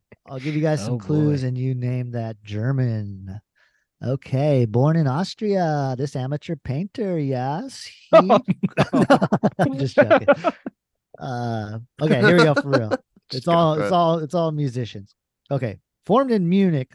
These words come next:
Speaker 1: this new jack swing duo had five Billboard Hot one hundred
Speaker 3: Oh, I
Speaker 1: tracks from
Speaker 3: know this.
Speaker 1: eighty-nine to ninety.
Speaker 2: Oh. Yeah, go ahead, Caleb. I can't think of the name off the top of my head
Speaker 3: It's
Speaker 2: right
Speaker 3: Milli
Speaker 2: now.
Speaker 3: Vanilli.
Speaker 1: Milli Vanilli. Yeah,
Speaker 2: Yes.
Speaker 1: buddy.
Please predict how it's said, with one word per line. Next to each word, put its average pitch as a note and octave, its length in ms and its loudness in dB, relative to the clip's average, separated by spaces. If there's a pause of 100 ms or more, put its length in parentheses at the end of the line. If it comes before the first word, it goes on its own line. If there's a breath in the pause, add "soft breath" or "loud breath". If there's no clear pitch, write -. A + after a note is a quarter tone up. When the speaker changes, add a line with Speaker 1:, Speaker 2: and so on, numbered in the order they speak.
Speaker 1:
this E3 200 -6
new F3 220 0
jack E3+ 380 -2
swing E3 420 -4
duo C3+ 520 -2 (320)
had C3+ 160 -10
five E3 340 -4
Billboard D#3 460 4
Hot D3+ 240 -2
one D3 140 -2
hundred D3 260 -2
Speaker 3:
Oh, - 60 -10
I - 40 -10
Speaker 1:
tracks D3+ 320 -4
from - 120 -4
Speaker 3:
know - 60 -4
this. D3 60 0
Speaker 1:
eighty-nine C#3+ 360 -2
to C3+ 80 -2
ninety. C#3 520 -4 (880)
Speaker 2:
Oh. - 60 -20 (880)
Yeah, C3+ 180 -16
go B2+ 120 -14
ahead, G#2+ 200 -14
Caleb. F#2 340 -18 (200)
I A2+ 120 -18
can't F#2+ 240 -20
think F#2+ 140 -20
of F#2 80 -20
the F#2+ 80 -20
name F#2+ 280 -18
off F#2+ 80 -20
the - 60 -20
top G2 140 -20
of G2 40 -20
my G2 80 -20
head G2 140 -20
Speaker 3:
It's G2 80 -20
Speaker 2:
right G2+ 80 -8
Speaker 3:
Milli A#2+ 240 2 (100)
Speaker 2:
now. B2+ 180 -4 (120)
Speaker 3:
Vanilli. E2 180 -4 (340)
Speaker 1:
Milli A2+ 280 -6
Vanilli. D#3+ 1800 -4
Yeah, D3+ 500 -6
Speaker 2:
Yes. F#3 140 -8
Speaker 1:
buddy. D#3 680 -4